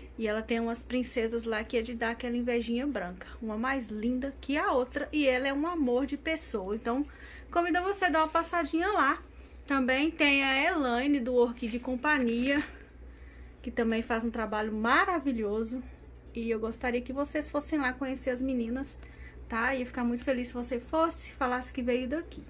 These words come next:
tá bom? Olha, que fofura. Essas hastes, gente, são velhas, elas vão soltando botões aí até não querer mais. Essa aqui ainda,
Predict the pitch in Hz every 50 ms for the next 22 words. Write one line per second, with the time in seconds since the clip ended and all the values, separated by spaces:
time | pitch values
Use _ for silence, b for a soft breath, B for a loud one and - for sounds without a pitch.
0 | - - - - - - - 226 202 208 294 427 539 - B B B B B B
1 | B B B - - 269 262 247 220 190 180 180 - - - - - - - -
2 | - - - - - - - - - - - 247 240 - 254 240 - - 269 247
3 | 226 226 - - - - 262 285 320 311 - 330 294 262 269 254 277 302 294 -
4 | - 247 226 202 208 185 160 160 220 - - - - - - - - - - 294
5 | 302 311 247 233 247 262 285 277 247 233 233 240 240 247 262 254 247 285 285 311
6 | 330 359 339 - - - - - 330 320 - 339 320 311 302 302 294 294 - 294
7 | 302 294 294 302 294 - 311 320 359 381 339 - 359 359 370 359 320 254 - 233
8 | 233 220 - 269 240 240 - - - 285 269 269 285 285 285